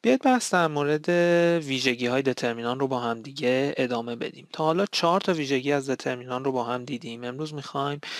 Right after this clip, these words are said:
ادامه ویژگی‌ها رو ببینیم. ویژگی پنجم دترمینان میگه که اگر یک سطر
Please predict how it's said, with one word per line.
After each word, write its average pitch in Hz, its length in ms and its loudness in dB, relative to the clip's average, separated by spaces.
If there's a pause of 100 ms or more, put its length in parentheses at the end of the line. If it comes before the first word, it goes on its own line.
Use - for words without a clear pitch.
(200)
ادامه 131 440 0
ویژگی‌ها 120 520 -2
رو 117 100 -2
ببینیم. - 440 -6
ویژگی 233 520 -2
پنجم 208 640 -2
دترمینان 165 920 -2 (340)
میگه 151 360 0
که 196 340 -2
اگر 190 680 0 (1600)
یک 160 260 2
سطر - 600 -2